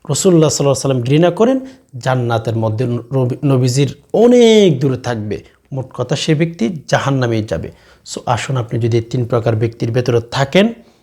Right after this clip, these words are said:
তাহলে আজকেই, এখন, এই মুহূর্তে তওবা করুন, ফিরিয়ে আসুন, আল্লাহ ক্ষমা করে দিবেন ইনশাআল্লাহ। আশা করি বিষয়টি বুঝতে পেরেছেন। আল্লাহ পাক রব্বুল আলামিন সকল মুসলিম উম্মাহকে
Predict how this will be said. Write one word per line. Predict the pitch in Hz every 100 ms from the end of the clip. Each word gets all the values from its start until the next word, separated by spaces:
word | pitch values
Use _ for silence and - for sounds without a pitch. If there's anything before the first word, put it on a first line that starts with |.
| _ _
তাহলে | - 110 127 - -
আজকেই, | 131 131 - - 175 180 -
এখন, | 139 127 151 151 151
এই | 143
মুহূর্তে | 127 117 123 131
তওবা | - 135 127 117
করুন, | 113 135 196 151 _ _ _
ফিরিয়ে | - 160 139 110
আসুন, | - - - _ _ _ -
আল্লাহ | 127 120 117
ক্ষমা | 139 127 -
করে | 117 110
দিবেন | 110 113
ইনশাআল্লাহ। | 107 - 85 80 - _ _ _ _ _ _ _ _ _ -
আশা | - 135
করি | 143
বিষয়টি | 127 - 143
বুঝতে | 131 - 147
পেরেছেন। | 160 165 - 214 - _ _ _ _ _ 139
আল্লাহ | 147 165
পাক | 165 165
রব্বুল | 139 135
আলামিন | 131 127 120 117 - _
সকল | - - 165 147
মুসলিম | 123 123 - 139 131 -
উম্মাহকে | 190 180 143 113 165 202